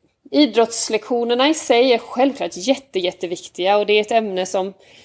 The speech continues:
är lika viktigt som alla andra ämnen i skolan. Eh, och kanske viktigt utifrån att man får sin fysiska aktivitet där, men mycket handlar också om de här enkla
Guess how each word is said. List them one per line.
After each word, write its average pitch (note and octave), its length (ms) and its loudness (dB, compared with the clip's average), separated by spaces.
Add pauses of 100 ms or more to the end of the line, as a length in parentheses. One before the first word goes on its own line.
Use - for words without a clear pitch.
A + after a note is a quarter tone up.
(140)
är G3+ 80 -4
lika A3+ 320 0
viktigt - 380 -8
som G3+ 160 -6
alla G3+ 200 4
andra F#3+ 340 -2
ämnen A3+ 400 2
i F#3 60 -4
skolan. F3+ 520 -2 (400)
Eh, F3+ 420 2
och - 180 -2
kanske D#3+ 560 -2
viktigt G3+ 440 -2
utifrån F#3 380 0
att F#3 100 -4
man F#3 120 0
får F3+ 240 -2
sin A3+ 160 0
fysiska G3+ 480 -2
aktivitet F3+ 640 -4
där, G3 300 2
men G3 260 -2 (380)
mycket A3+ 260 0
handlar A#3+ 220 4
också G#3 180 -4
om F#3+ 60 -6
de F#3+ 120 -8
här F#3+ 280 -4
enkla G#3+ 760 0